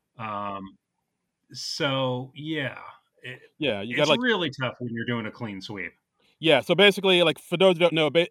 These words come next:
Speaker 2: so it was, uh, nineteen eighty, six new cast members. By the end of the season, with the exception of Joe Piscopo, the entire cast was fired, and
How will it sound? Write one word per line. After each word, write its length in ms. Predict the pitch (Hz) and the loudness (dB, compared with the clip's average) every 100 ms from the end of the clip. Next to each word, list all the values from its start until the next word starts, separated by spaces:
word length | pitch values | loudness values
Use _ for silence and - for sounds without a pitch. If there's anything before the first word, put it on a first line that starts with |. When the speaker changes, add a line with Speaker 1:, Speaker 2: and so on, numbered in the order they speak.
| 160 | -4
Speaker 2:
so 240 | - 175 160 | 0 2 4
it 140 | 156 | 2
was, 120 | 147 | 2
uh, 200 | 143 139 131 _ _ | 2 2 0 _ _
nineteen 360 | - 175 202 202 | -2 0 0 0
eighty, 420 | 170 170 160 160 - _ | 2 2 2 -2 -6 _
six 280 | - 185 - | -4 -4 0
new 160 | 185 185 | -2 0
cast 340 | 175 165 - | 2 0 0
members. 440 | 165 165 170 165 _ _ _ _ | -6 -6 -6 -8 _ _ _ _
By 160 | 165 170 | 4 6
the 160 | 170 | 4
end 220 | 180 233 233 | 2 4 4
of 120 | 202 | 2
the 80 | 208 | -4
season, 720 | - 220 220 151 143 127 113 _ _ _ _ _ _ _ _ _ _ _ | -4 -4 -2 0 -2 -2 -8 _ _ _ _ _ _ _ _ _ _ _
with 140 | 139 160 | -6 2
the 80 | 190 | 2
exception 460 | - 220 233 233 | 6 6 6 0
of 80 | 175 | 0
Joe 220 | 127 202 | 4 4
Piscopo, 720 | 285 233 269 - - 143 123 113 _ _ _ _ | 6 2 2 0 2 2 2 -4 _ _ _ _
the 100 | 135 | -2
entire 420 | 156 143 175 175 170 | -2 4 8 8 6
cast 340 | 170 143 - | 4 4 2
was 120 | 131 | -8
fired, 400 | - 113 98 98 _ _ - | -4 -4 -4 -10 _ _ 4
and 380 | 165 160 147 | 6 6 4